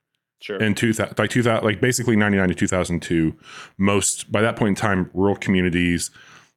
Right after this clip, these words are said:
Speaker 2: like, people who were not ne-, next to big cities and shit were able to get high-speed internet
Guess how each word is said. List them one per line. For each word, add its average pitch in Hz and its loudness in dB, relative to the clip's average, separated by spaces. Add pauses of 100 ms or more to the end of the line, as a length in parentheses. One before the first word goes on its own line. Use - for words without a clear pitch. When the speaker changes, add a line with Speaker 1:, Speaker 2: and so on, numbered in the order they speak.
Speaker 2:
like, - -4
people 107 0
who 85 -4
were 92 2
not 92 -2 (840)
ne-, 120 2
next 127 2
to 127 0
big 113 -2
cities 104 0
and 98 0
shit 98 -4
were 95 0
able 104 0
to 95 -2
get 90 -2 (720)
high-speed 117 0
internet 98 0